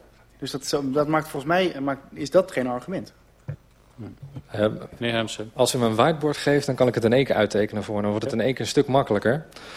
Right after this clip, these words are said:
Speaker 2: Zoals ik al zei, op het moment dat je het verwijf-, eh, verweeft in elkaar, eh, en je laat, zeg maar, eh, het deel van Haarlem controleren door de accountant, en je laat het deel van Zandvoort nog een keer, eh, eh, eh, controleren door de accountant,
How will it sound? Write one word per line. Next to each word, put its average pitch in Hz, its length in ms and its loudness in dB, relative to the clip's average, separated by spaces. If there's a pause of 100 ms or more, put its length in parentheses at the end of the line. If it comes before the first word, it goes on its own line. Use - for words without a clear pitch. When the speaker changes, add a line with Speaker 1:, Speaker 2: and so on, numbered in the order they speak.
(180)
Speaker 2:
Zoals 123 200 10
ik 117 60 2
al 127 100 10
zei, 127 280 10
op 110 60 8
het 117 80 2
moment 139 220 2
dat 156 100 -2
je 147 60 -2
het 123 100 -6
verwijf-, 139 420 2
eh, - 160 -6
verweeft 127 500 4 (120)
in 160 160 4
elkaar, 143 600 2 (520)
eh, 107 320 8
en 120 120 4
je 120 100 8
laat, 120 300 8
zeg 120 200 0
maar, 107 300 4
eh, 101 400 -2
het 104 160 0
deel 127 220 6
van 117 140 -2
Haarlem 123 300 2
controleren 117 460 2
door 107 100 0
de 101 60 0
accountant, 147 600 -2 (380)
en 117 140 2
je 117 100 6
laat 110 200 4
het 104 100 -2
deel 110 200 6
van 104 360 -4
Zandvoort 139 460 4
nog 139 140 4
een 127 60 -6
keer, 127 240 2
eh, 117 260 -2
eh, 117 580 -8 (280)
eh, 117 240 -8
controleren 113 420 2
door 104 140 2
de 107 60 -2
accountant, 113 540 -2